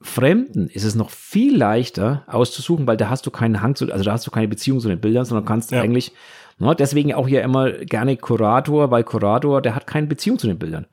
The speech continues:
Speaker 1: Der nimmt
Speaker 2: Ja.
Speaker 1: einfach das raus, was halt seiner Meinung nach am besten in die Strecke oder in die Einzelbildserie oder was auch immer reinpasst.
Speaker 2: Ja, ja.
Speaker 1: Und, ähm, wenn du natürlich als Fotograf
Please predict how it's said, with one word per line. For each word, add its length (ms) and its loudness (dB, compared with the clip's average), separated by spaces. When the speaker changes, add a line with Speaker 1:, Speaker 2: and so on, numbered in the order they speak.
Speaker 1:
Der 80 2
nimmt 140 4
Speaker 2:
Ja. 60 -4
Speaker 1:
einfach 240 -2
das 400 -4
raus, 340 2
was 260 -2
halt 360 -4
seiner 240 -2
Meinung 240 2
nach 120 0
am 80 -2
besten 240 -4
in 60 0
die 80 -2
Strecke 440 0
oder 240 2
in 100 -2
die 100 -2
Einzelbildserie 640 -2
oder 120 -4
was 140 -2
auch 40 -10
immer 180 2
reinpasst. 520 -4
Speaker 2:
Ja, 140 -2
ja. 160 -2
Speaker 1:
Und, 400 2
ähm, 500 2
wenn 200 2
du 80 6
natürlich 320 2
als 240 -4
Fotograf 640 -2